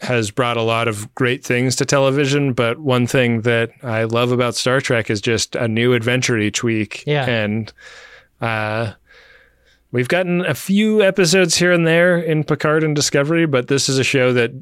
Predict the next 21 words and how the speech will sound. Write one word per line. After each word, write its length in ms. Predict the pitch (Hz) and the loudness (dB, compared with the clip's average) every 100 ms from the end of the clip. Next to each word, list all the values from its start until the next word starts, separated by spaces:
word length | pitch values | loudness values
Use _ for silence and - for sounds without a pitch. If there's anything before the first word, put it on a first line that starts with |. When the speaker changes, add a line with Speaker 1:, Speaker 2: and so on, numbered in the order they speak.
| - - | -20 -6
Speaker 1:
is 220 | 156 123 | -2 -2
delivering 540 | 110 123 123 120 117 113 | 0 0 0 0 0 0
that 320 | 113 110 - - | 0 -2 -6 -4
week 280 | 120 120 | -2 0
in, 160 | 135 117 | 0 0
week 220 | 113 107 | 0 -2
out. 380 | 113 113 101 110 _ - | -2 -2 -4 -8 _ -6
And 480 | 127 104 104 101 - _ | -4 -4 -6 -8 -16 _
that 280 | - 117 120 | -4 -4 -2
is 120 | 117 | -2
something 280 | 107 117 110 | -2 -2 -2
I 60 | 104 | -4
really 360 | 101 123 110 | -2 0 0
appreciate 520 | 113 - 123 - 113 107 | 0 0 0 0 0 0
about 260 | 107 107 | -2 -2
it. 160 | 107 - _ _ _ - | -6 -10 _ _ _ -4
And 80 | 226 | -2
it's 80 | |
funny. 420 | - 151 269 285 95 | -2 -2 0 0 0
Like, 240 | 131 139 | -2 0
it's, 200 | 165 - | -2 -4